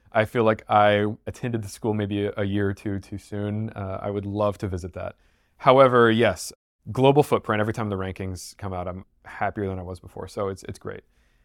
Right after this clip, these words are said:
Really, I think it's a combination of the fact that it's, it's a competitive, serious school, but still a force for good through its contributions to the arts, through the programs, the, the scholarships and tuition assistance that they provide to, to make a difference in people's lives,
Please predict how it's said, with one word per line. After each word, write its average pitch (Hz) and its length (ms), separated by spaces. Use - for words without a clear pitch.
Really, 135 640
I 113 60
think 156 180
it's 160 120
a 117 40
combination 110 520
of 98 100
the 92 60
fact 107 280
that 104 100
it's, 101 320
it's 101 160
a 104 40
competitive, 110 760
serious 113 460
school, 101 420
but 110 420
still 131 760
a 107 280
force 104 340
for 95 160
good 98 320
through 107 300
its 101 100
contributions 110 600
to 110 80
the 101 140
arts, 104 420
through 117 480
the 104 240
programs, 113 800
the, 104 280
the 101 120
scholarships 110 640
and 104 80
tuition 107 320
assistance 104 400
that 107 120
they 104 100
provide 101 540
to, 101 180
to - 100
make 98 160
a 95 60
difference 104 340
in 104 80
people's 101 300
lives, 101 340